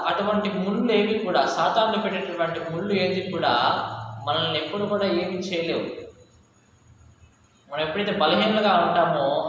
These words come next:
అప్పుడు దేవుని కృప మన దగ్గర ఉంటది, అది మనకు బలాన్ని ఇస్తూ ఉంటది.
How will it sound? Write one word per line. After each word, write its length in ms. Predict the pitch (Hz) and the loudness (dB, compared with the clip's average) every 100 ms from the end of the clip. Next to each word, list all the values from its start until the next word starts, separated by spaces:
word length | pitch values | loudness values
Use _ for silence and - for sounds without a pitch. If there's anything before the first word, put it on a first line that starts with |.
| 143 | -2
అప్పుడు 180 | 180 170 | -2 -4
దేవుని 640 | - 175 202 196 196 190 | -2 0 2 2 2 2
కృప 140 | 180 | 0
మన 240 | 185 180 175 | 2 0 2
దగ్గర 240 | 170 175 | 0 0
ఉంటది, 680 | 165 165 143 - - - - - - | 0 -2 -2 -6 -8 -12 -16 -20 -8
అది 160 | 139 180 | -4 -2
మనకు 280 | 180 180 160 | 0 0 0
బలాన్ని 340 | 156 160 160 | 2 4 2
ఇస్తూ 280 | 160 - 156 | -2 -4 -4
ఉంటది. 380 | - - - | -4 -4 -6